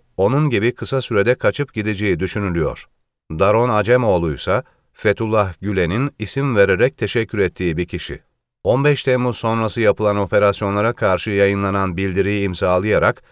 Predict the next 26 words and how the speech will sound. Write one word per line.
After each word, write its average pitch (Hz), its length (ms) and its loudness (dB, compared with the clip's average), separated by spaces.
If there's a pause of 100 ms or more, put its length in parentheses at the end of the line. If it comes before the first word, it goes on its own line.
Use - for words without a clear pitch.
(140)
fetö 113 520 0
göz 101 360 0
kırpmış, 87 480 -6 (400)
dahası 90 480 0 (460)
Ermeni 104 400 0
soykırımı 104 600 0
yalanına 98 580 0
da 101 140 2 (320)
açık 104 320 -2
açık 101 380 -2
destek 95 420 -2
vermiş. 71 440 -4 (400)
Perde 107 300 2
arkasında 135 600 0
bir 131 100 -2
isim 147 280 -2
daha 107 260 0
var. 73 260 -6 (640)
Arkadaşımız 123 800 -2
Mahmut 101 420 0
Övür, 101 320 0 (400)
geçtiğimiz 117 600 0
günlerde 101 520 0
bu 123 120 2
isimden 92 480 0
bahsetti. 78 600 -4